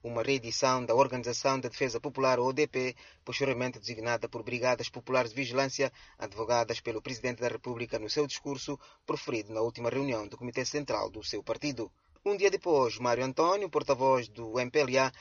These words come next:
classificou como rixas entre cidadãos os casos de intolerância política evocados pela unita. Segundo Mário Antônio, o que a unita intitula de caso de intolerância política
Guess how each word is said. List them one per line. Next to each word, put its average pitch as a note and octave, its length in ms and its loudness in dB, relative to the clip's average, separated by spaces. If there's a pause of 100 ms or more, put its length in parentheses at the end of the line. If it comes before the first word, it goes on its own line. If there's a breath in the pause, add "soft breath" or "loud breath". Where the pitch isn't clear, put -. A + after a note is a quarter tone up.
(220 loud breath)
classificou C3 580 2
como C3 240 -4
rixas B2 460 0
entre B2 240 -4
cidadãos B2+ 560 2 (260 loud breath)
os - 160 -6
casos B2+ 260 2
de B2+ 80 -4
intolerância A#2 560 -2
política A#2+ 640 -2 (220)
evocados G#2+ 600 -4
pela A2 240 -2
unita. A2+ 500 -2 (580 soft breath)
Segundo C3 360 -2
Mário A#2+ 180 2
Antônio, D#3+ 380 2
o - 20 -8
que C3+ 100 -4
a B2 60 0
unita B2 260 -4
intitula B2+ 460 -4
de A2 160 -8
caso B2 300 2
de A#2+ 80 -6
intolerância A#2+ 440 -4
política A#2+ 480 -4